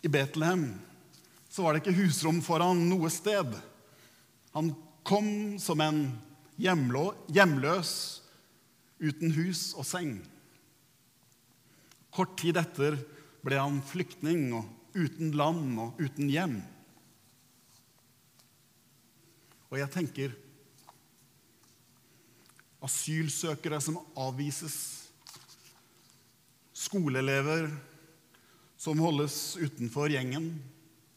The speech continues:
gamle som aldri får besøk, ofre for menneskehandel, de som aldri får en jobb, rusmisbrukere, gatas folk.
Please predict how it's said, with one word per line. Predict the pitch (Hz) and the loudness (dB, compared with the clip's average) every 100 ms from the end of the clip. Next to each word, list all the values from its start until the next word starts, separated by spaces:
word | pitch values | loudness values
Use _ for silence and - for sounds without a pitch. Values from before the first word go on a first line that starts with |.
| _ _ _ _ _ _ _ _ - | _ _ _ _ _ _ _ _ 4
gamle | 180 147 131 147 | 4 4 0 0
som | 143 170 | 0 0
aldri | 156 135 123 135 | 0 -2 -4 -4
får | 139 | -4
besøk, | 143 170 175 165 - - - - _ _ _ _ _ _ - _ - _ _ _ _ _ | -4 -4 -6 -10 -20 -20 -20 -20 _ _ _ _ _ _ -20 _ -20 _ _ _ _ _
ofre | 160 - 180 175 | -6 -4 0 0
for | 180 | 2
menneskehandel, | 185 165 - - 135 147 147 185 202 190 - - - _ _ _ _ _ _ _ _ _ _ - | 2 0 -2 -4 -4 -4 -4 -6 -8 -12 -20 -20 -20 _ _ _ _ _ _ _ _ _ _ -8
de | 151 160 | -4 0
som | 190 | 4
aldri | 160 135 127 | 4 2 -2
får | 147 | 0
en | 160 | 0
jobb, | 175 202 160 117 92 - - - - - - - _ _ _ - | 2 0 -2 -6 -10 -16 -20 -20 -20 -20 -20 -20 _ _ _ -2
rusmisbrukere, | 143 190 185 185 - 175 180 180 190 190 165 139 - - - - _ 151 - - | 2 4 2 0 0 2 2 2 -2 -2 -2 -6 -14 -20 -20 -20 _ -20 -16 -2
gatas | 135 151 - 160 - | 0 0 -2 -6 -4
folk. | 165 170 - - | -6 -6 -10 -20